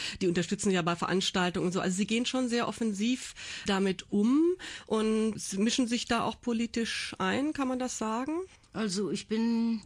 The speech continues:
Speaker 2: keine politische, ich bin schon Künstlerin, ja, aber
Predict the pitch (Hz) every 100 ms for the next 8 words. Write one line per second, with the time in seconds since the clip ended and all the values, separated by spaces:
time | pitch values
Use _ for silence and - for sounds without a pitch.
0 | - - 202 196 208 208 214 202 170 131
1 | - 90 85 - - 175 196 185 - 165
2 | 165 165 - - - - 180 - 202 180
3 | 202 196 147 165 190 - - - 170 170
4 | 160 165 165